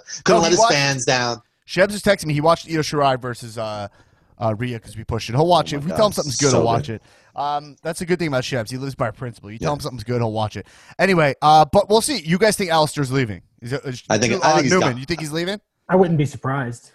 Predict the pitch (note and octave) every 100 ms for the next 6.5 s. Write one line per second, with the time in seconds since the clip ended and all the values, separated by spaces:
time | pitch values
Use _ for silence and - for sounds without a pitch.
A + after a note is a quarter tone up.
0 | _ C#3+ C#3+ E3+ C#3+ C#3 C#3 D3 C#3 D3+
1 | C3+ C3 A#2+ A#2 G2+ G#2+ A2 G#2+ G#2 G#2
2 | F#2+ E2 A2 A#2+ C#3 A#2 G#2+ F#2 G2 F2+
3 | F2+ - - _ _ _ _ _ _ _
4 | _ D3 F3+ F#3+ B3 D#3 F3+ G3+ D3+ G#3
5 | C3 C#3+ D#3 F3 F3 D#3 G3 A3 A3 -
6 | A#2+ A#2+ A#2+ B2